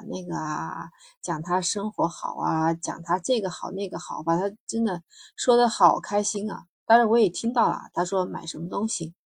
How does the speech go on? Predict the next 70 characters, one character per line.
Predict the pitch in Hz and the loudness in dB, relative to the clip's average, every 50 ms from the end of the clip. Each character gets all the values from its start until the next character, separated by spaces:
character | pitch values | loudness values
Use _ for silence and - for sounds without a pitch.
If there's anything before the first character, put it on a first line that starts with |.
| _ _ _ _ _ _ _ _ | _ _ _ _ _ _ _ _
因 | 262 277 | 2 4
为 | 277 | 8
当 | 285 285 | 8 6
时 | 285 285 240 | 6 6 2
我 | 180 170 | 2 2
自 | 170 - 285 | 2 0 -2
己 | 269 214 180 | -2 -2 2
对 | 180 220 | 2 0
这 | 220 - 226 | 2 2 0
个 | 226 220 | 0 2
领 | 190 156 160 175 | 0 0 0 0
域 | |
也 | 196 202 165 170 | 0 0 -2 0
不 | - 202 | 0 0
了 | 180 160 165 170 185 | 0 0 0 -4 -4
解， | - - 170 - - | -2 -4 -4 -4 -4
我 | 165 165 | -4 -2
就 | 165 180 180 | 0 0 -2
只 | - - 170 | -2 -6 -8
是 | - - | -8 -6
当 | - - 196 202 208 | 0 0 0 0 0
听 | - - 240 262 240 | -8 -10 -8 -6 -6
一 | 170 | -6
下， | 160 - - - - - | -8 -8 -10 -14 -10 -2
我 | - 202 | -2 0
以 | 220 180 | 2 2
为 | 175 190 | 2 0
是 | 185 - 254 226 | 0 0 -2 -4
买 | 202 190 - - - | -4 -4 -8 -6 -6
个 | 220 | -6
什 | 220 - 180 | -6 -6 -6
么 | 170 185 226 - | -6 -8 -8 -10
普 | - - - | -14 -20 -20
通 | - - 226 247 | -10 -8 -6 -4
的 | 254 | -4
东 | 226 - 180 185 190 | -4 -6 -6 -6 -6
西， | - - - - - _ _ - - - - _ | -8 -8 -8 -10 -14 _ _ -20 -20 -20 -20 _
但 | - 254 233 | 4 4 4
我 | 196 | 6
没 | 175 180 196 | 4 2 0
想 | 220 226 - - - | 0 0 -2 -6 -4
到 | - 185 160 160 - _ - - - _ _ | -2 -2 -2 -2 -4 _ -20 -20 -20 _ _
居 | - 285 269 | 2 6 6
然 | 247 247 | 6 6
还 | 233 233 233 | 6 2 -2
亲 | 233 - - - 262 262 | 0 0 0 0 2 2
密 | 269 247 | 2 2
到 | 226 220 202 190 | 2 2 2 2
大 | 190 - 220 208 | 4 4 4 4
家 | 208 202 | 4 2
一 | 220 233 | 0 0
起 | 226 - 165 | 0 0 -2
吃 | - - - 202 202 | -2 0 0 0 0
饭。 | 214 - 214 180 160 165 - _ _ _ _ _ _ - - _ | 2 2 2 2 2 -2 -8 _ _ _ _ _ _ -20 -16 _
我 | - 294 | -2 0
见 | 175 - 262 262 247 | 4 10 10 10 12
到 | 240 208 190 | 12 8 8
的 | 180 170 156 147 - - | 8 6 4 0 -4 0
买 | 208 185 170 | 4 4 6
单 | 165 185 220 240 240 | 8 8 6 6 8
都 | 247 233 | 4 0
是 | 226 - 233 | 0 2 0
那 | 247 | 2
两 | 240 220 160 156 | 2 2 0 0
个 | 196 214 | -2 -4
女 | 196 170 | -4 -4
孩 | 160 156 151 180 | -2 -2 -2 0
子 | 226 233 | 0 -2
买 | 214 180 160 - | -2 -2 -4 -8
的， | - - | -10 -16